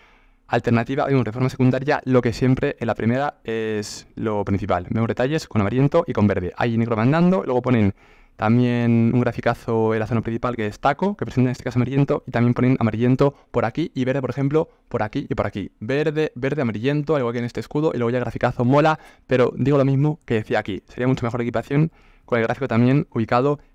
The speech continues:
en esta manga y en esta, porque aquí gráfico no hay, solamente gráfico en la zona principal, pero así mola mucho y también mola,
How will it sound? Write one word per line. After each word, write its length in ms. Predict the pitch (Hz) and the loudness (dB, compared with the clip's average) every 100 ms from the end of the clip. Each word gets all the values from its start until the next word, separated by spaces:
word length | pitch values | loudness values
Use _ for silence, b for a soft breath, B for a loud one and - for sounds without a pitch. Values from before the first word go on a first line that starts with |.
| - | -2
en 160 | 123 | 0
esta 200 | 135 - | 0 -4
manga 220 | 127 135 131 | -4 -4 -2
y 60 | |
en 80 | 120 | -2
esta, 180 | 113 98 | -2 -2
porque 320 | 107 - - | -2 -2 -4
aquí 320 | 110 156 190 - | -2 -4 -4 -4
gráfico 440 | 127 - 139 - 113 | -4 -4 -2 -2 0
no 100 | 101 | 0
hay, 80 | |
solamente 240 | 104 113 113 | 0 -2 -2
gráfico 300 | 117 - 107 | -4 -4 -4
en 20 | |
la 40 | |
zona 120 | 110 107 | -4 -4
principal, 280 | 113 139 | 0 2
pero 100 | 139 | 2
así 160 | 110 123 | 0 0
mola 160 | 120 127 | 2 2
mucho 420 | 147 - 185 220 _ _ - - _ - | 2 2 0 -2 _ _ -20 -20 _ -2
y 460 | 127 117 113 110 107 | 0 0 -2 -2 0
también 460 | 104 113 131 127 | 2 4 4 4
mola, 360 | 120 143 160 | 6 4 2